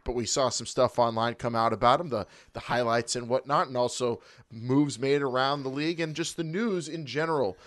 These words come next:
from this weekend. It is a relaxed fit, a rel-, uh, uh, an easy episode, Jake, when there's no good, crisp interview this week, because really, I, I wanna hear a lot of what you have to say as a out-, someone who wasn't,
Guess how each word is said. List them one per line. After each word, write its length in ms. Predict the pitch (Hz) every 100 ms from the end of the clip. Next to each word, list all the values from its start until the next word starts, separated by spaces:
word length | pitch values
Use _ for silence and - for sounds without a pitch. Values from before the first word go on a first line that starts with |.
| - _
from 220 | 131 131
this 200 | 123 -
weekend. 280 | 143 147 143
It 80 |
is 120 | 160 139
a 60 |
relaxed 560 | 135 127 135 139 - -
fit, 380 | - 131 - - _ -
a 60 |
rel-, 260 | 120 120 123
uh, 40 | 139
uh, 240 | 135 139 -
an 160 | 135 -
easy 420 | 165 160 127 131
episode, 500 | 123 120 - 117 110
Jake, 320 | 98 120 113
when 120 | 120
there's 220 | 117 110 117
no 140 | 139
good, 280 | 147 170 156
crisp 340 | 175 170 -
interview 380 | 156 139 127 135
this 240 | 127 120
week, 160 | 139 123
because 300 | 127 - 107
really, 360 | 143 180 135 - - - -
I, 240 | 139 165 -
I 80 | 151
wanna 220 | 190 165
hear 160 | 147
a 40 | 147
lot 220 | 143 143
of 80 | 123
what 160 | 123
you 160 | 120 185
have 160 | 180 -
to 100 | 117
say 360 | - 131 135
as 180 | 127 113
a 160 | 123 -
out-, 340 | 123 139 151 -
someone 300 | - 156 131
who 60 |
wasn't, 420 | 120 143 180 156